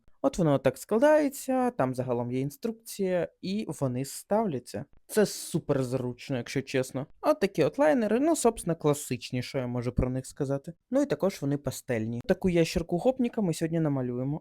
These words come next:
Вибачте, але обводити я буду його чорним лайнером, бо в мене дуже мало малюнків з кольоровим лайном, і цього пана я не бачу кольоровим лайном. Тож я буду його ними розмальовувати.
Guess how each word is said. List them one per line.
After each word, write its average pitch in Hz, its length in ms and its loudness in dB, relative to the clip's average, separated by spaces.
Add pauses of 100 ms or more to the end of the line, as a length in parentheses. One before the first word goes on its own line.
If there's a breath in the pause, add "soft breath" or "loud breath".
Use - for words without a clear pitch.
(120)
Вибачте, 226 480 2
але 151 180 0
обводити 139 460 0
я 123 80 -2
буду 127 200 -4
його 135 200 -2
чорним 135 420 -2
лайнером, 185 480 -2
бо 196 240 2
в 180 40 0
мене 151 240 2
дуже 135 220 -2
мало 120 280 2
малюнків 117 440 -6
з - 60 -16
кольоровим 120 500 -4
лайном, 220 340 -2 (120)
і 156 80 -6
цього 165 280 2
пана 208 360 2
я 131 180 0
не 143 120 -2
бачу 110 400 -4
кольоровим 117 600 -4
лайном. 113 520 -6
Тож 294 380 -2
я 143 80 2
буду 147 240 -2
його 143 260 0
ними 135 300 -2
розмальовувати. 113 920 -4